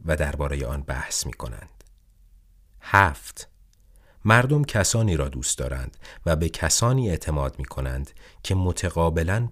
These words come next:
با آنها اینگونه برخورد کنند. هشت،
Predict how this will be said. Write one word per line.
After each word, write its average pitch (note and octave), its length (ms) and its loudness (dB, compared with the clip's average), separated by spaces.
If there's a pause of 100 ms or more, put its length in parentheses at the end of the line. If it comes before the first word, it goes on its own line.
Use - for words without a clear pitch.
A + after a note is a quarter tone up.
با F#2 120 0
آنها D#2+ 540 -4
اینگونه E2+ 520 -2
برخورد - 500 -8
کنند. - 480 -14 (1160)
هشت، - 640 -6